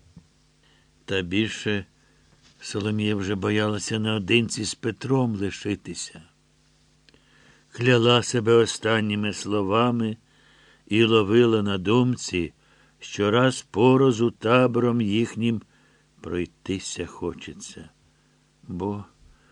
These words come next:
бо знов і знов побачити бажання наростає, як потреба їсти чи пити, а не просто бачити.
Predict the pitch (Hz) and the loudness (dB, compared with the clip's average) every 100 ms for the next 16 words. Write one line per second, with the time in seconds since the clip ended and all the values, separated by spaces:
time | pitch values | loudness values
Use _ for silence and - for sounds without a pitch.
0 | _ - 120 113 113 139 139 156 123 117 | _ -4 -2 0 0 0 0 2 2 2
1 | 139 151 147 - _ _ _ _ - 98 | 2 4 2 -2 _ _ _ _ -6 -4
2 | 90 107 117 - 101 101 90 95 78 104 | -2 -2 -2 -6 -4 -2 0 -2 -2 -2
3 | 117 120 117 117 113 110 - 104 107 101 | 0 -2 -2 -4 -6 -8 -8 -6 -4 -4
4 | 104 - _ - - - - - 92 110 | -8 -14 _ -20 -20 -20 -20 -12 -2 2
5 | 120 - 135 131 139 127 135 131 139 139 | 0 2 0 4 4 6 6 6 4 2
6 | - _ 113 107 - 101 - 117 127 - | -4 _ -2 -2 -2 -6 -2 0 0 -4
7 | 117 117 _ _ _ _ - 87 78 80 | -10 -10 _ _ _ _ -16 -12 -12 -14
8 | - 101 - - 87 76 82 80 - - | -12 -12 -12 -14 -14 -12 -12 -12 -16 -18
9 | - | -20